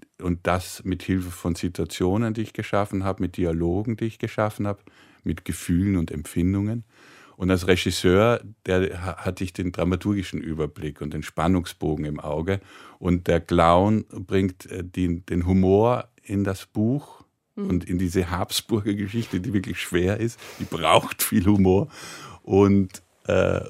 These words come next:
Speaker 1: und er bringt auch den philosophischen Blick auf, auf das Leben, ja.
Speaker 2: Was hat es Ihnen gebracht, da so einzusteigen? Hä? Ist Ihnen etwas klarer geworden?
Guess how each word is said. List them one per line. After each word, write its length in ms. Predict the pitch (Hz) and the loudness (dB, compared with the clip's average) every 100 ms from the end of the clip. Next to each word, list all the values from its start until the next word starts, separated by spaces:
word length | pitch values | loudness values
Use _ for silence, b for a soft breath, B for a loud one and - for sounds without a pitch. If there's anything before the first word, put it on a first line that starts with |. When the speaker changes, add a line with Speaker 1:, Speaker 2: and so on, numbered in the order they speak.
| - | -8
Speaker 1:
und 300 | 101 95 90 | -2 -2 -2
er 160 | 98 | -6
bringt 320 | 90 98 98 87 | -4 -2 0 0
auch 140 | 90 | 0
den 140 | 95 | 0
philosophischen 800 | 92 110 101 120 - 92 80 73 82 _ _ | 0 0 2 0 -2 -4 -4 -4 -14 _ _
Blick 460 | - 82 - - - _ _ _ b b b b b | -4 -4 -4 -16 -20 _ _ _ b b b b b
auf, 400 | 73 71 - - - | -6 -6 -6 -16 -10
auf 240 | 78 - | -8 -8
das 220 | 76 76 | -10 -10
Leben, 280 | 73 73 69 | -8 -6 -6
ja. 180 | 71 80 85 B B | -8 -10 -12 B B
Speaker 2:
Was 200 | 180 - | -6 -4
hat 160 | 311 220 | -4 -4
es 120 | - | -4
Ihnen 280 | 240 240 233 | 0 0 0
gebracht, 420 | 247 208 - - | -4 -6 -6 -4
da 100 | 151 | -4
so 220 | 147 165 | 0 -2
einzusteigen? 1120 | - 147 143 - - - 147 135 139 127 139 143 | 0 -2 -2 -4 -4 -4 -2 -2 0 0 -2 0
Hä? 220 | 156 170 | -2 -2
Ist 180 | - - | -2 0
Ihnen 220 | 233 269 | 4 4
etwas 320 | - - 233 - | 2 -4 -8 -6
klarer 480 | - 139 156 233 | -2 0 0 -2
geworden? 540 | 233 247 226 233 262 | -4 -2 -2 -2 0